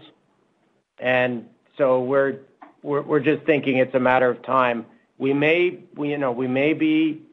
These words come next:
in a situation of full occupancy by the end of January, but there's just a few homes that are, are a little bit slower. But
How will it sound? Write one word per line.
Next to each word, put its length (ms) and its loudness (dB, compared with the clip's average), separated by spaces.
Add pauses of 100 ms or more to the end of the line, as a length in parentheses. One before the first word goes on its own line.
in 140 -4
a 160 -4
situation 680 0
of 200 -2
full 160 2
occupancy 680 2
by 240 2
the 160 -2
end 200 0
of 120 -8
January, 680 2 (680)
but 460 0
there's 180 -4
just 220 -4
a 60 -4
few 300 0
homes 420 4
that 160 2
are, 420 -2
are 200 2
a 20 -4
little 220 0
bit 200 -2 (120)
slower. 340 2
But 320 -2